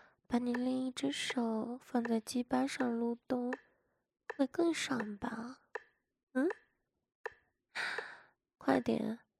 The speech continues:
两只手一起动。放上去哦。对你来说，这是双重快感吧？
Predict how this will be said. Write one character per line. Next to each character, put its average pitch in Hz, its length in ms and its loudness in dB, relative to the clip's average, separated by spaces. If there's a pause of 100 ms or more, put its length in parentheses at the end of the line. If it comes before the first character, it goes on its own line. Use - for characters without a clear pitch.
(640)
两 202 240 2
只 226 160 -2
手 202 240 -4
一 247 180 -2
起 - 300 -6 (100)
动。 - 300 -6 (2750)
放 269 220 0
上 269 260 2
去 - 240 -2
哦。 240 320 2 (1800)
对 285 140 6
你 269 140 4
来 233 300 4
说， 277 600 4 (1040)
这 311 120 8
是 294 140 2
双 311 280 4
重 233 260 0
快 247 280 2
感 220 340 -2
吧？ 220 480 -4